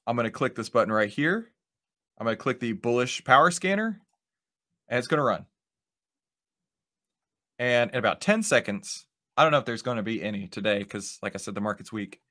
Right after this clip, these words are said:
In about ten seconds, it's gonna go through and it's gonna click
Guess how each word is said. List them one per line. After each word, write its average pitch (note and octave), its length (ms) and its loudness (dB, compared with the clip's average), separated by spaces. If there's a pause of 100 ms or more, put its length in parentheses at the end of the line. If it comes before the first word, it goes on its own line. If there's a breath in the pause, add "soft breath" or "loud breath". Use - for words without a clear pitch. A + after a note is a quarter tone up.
(460)
In C3 80 2
about D3+ 200 10
ten A3+ 200 2
seconds, C#3+ 460 2 (240)
it's G3 220 2
gonna B3 160 4
go G#3 120 6
through F3 180 2
and C#3+ 60 2
it's E3+ 120 0
gonna G#3+ 180 0
click F3+ 300 0